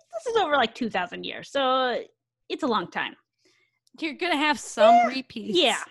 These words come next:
Speaker 1: Uh,
Speaker 2: Some people live to be twenty-five, and then you're just like, "Yeah, I guess you're old." <laughs> You're in.
Speaker 1: Uh, so to prove how important to the Greeks this was,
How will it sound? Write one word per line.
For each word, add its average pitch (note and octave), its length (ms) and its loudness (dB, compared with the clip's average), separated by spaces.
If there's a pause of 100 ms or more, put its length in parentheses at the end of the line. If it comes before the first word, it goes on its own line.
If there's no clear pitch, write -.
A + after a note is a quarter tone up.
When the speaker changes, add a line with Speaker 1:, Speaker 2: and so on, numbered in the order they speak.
(540)
Speaker 1:
Uh, G#3 380 2
Speaker 2:
Some A#3+ 220 -4
people C#4+ 400 -2
live A#3+ 380 0
to B3 100 -6
be A#3 220 -2
twenty-five, A#3+ 880 -2
and D3+ 160 -10
then F#3+ 140 -8
you're F#3+ 120 -8
just G3+ 260 -10
like, A3 180 -6
"Yeah, A3 240 -2
I F#3+ 100 -4
guess F#3+ 240 -8
you're G#3 160 -6
old." F#3 420 -6
<laughs> - 80 -20
You're F#3+ 220 -8
in. F#3+ 420 -6
Speaker 1:
Uh, D#4 460 0
so C4 260 -4 (220)
to F4 460 -6
prove G4 460 -2
how E4 220 2
important A#3+ 560 -4
to B3 80 -10
the G#3 100 -10
Greeks G#3+ 320 -12
this C4+ 200 -12
was, C4+ 400 -2